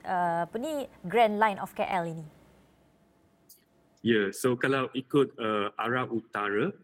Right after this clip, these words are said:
Speaker 2: dari Pasar Seni, first akan, of course, Pasar Seni lah satu, uh, bangunan sejarah, sejarah. Lepas tu, uh, laluan ni akan lalu, uh, Building Daya Bumi, lepas tu
Speaker 1: Hmm.
Speaker 2: sampai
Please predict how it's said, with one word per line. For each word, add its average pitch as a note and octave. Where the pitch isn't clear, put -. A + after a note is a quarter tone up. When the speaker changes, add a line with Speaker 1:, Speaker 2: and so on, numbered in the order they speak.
Speaker 2:
dari G2+
Pasar A#2
Seni, A#2
first B2+
akan, A#2
of -
course, -
Pasar G#2+
Seni A#2+
lah A#2+
satu, G#2+
uh, F#2+
bangunan G2+
sejarah, G2
sejarah. G2
Lepas A2
tu, A#2+
uh, F#2+
laluan G#2+
ni D3
akan A#2
lalu, A2
uh, F#2+
Building A2
Daya G2+
Bumi, D3+
lepas B2
tu A#2
Speaker 1:
Hmm. -
Speaker 2:
sampai A2+